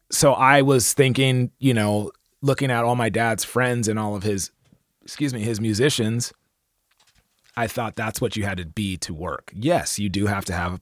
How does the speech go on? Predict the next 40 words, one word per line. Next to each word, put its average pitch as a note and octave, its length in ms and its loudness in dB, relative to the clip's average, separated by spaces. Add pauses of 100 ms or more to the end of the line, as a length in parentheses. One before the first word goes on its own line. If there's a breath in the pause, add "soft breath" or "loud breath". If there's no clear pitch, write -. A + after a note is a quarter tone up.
(120)
you E2+ 140 -8
have D2 200 -10
to - 80 -16
play F#2+ 240 -6
pocket. - 420 -2 (800 soft breath)
But G2 220 0
these F3+ 260 0
days, B2+ 540 2 (160)
you C3 160 2
need F3+ 240 4
more E3 260 8
than C3 160 6
just C#3 320 6
a - 60 -4
solid A2+ 420 2
pocket. C3+ 400 2
That's G#2+ 240 0
a A2 60 2
very A2 280 2
old G#2+ 280 2
school, A#2 320 4
outdated G2+ 500 0
way F#2 220 0
of D#2+ 140 -6
playing. F2+ 420 0 (720 soft breath)
And, A2 200 -4
like, G#2+ 320 -2
you G#2+ 160 -4
need A#2 300 0
some B2 140 -2
choppy A2+ 360 0
stuff, G2+ 360 0
you F#2+ 80 2
need G2 180 2
some G2+ 140 0
creative G2 360 -2
fills, F#2+ 420 -2
or, F2 200 -2
you A#2 140 -2
know, F#2 340 -4